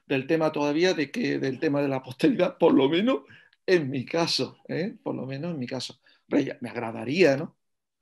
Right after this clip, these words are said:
Siempre uno, bueno, el, ese esfuerzo que ha hecho de hacer fotos, de quitárselo a la familia, a los amigos, a tal, de quedarse hasta las tantas, de no sé qué. Oye,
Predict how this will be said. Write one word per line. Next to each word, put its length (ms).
Siempre 340
uno, 300
bueno, 340
el, 200
ese 220
esfuerzo 420
que 100
ha 60
hecho 300
de 140
hacer 260
fotos, 580
de 180
quitárselo 460
a 40
la 100
familia, 760
a 40
los 200
amigos, 720
a 80
tal, 460
de 160
quedarse 320
hasta 160
las 180
tantas, 440
de 60
no 100
sé 120
qué. 80
Oye, 380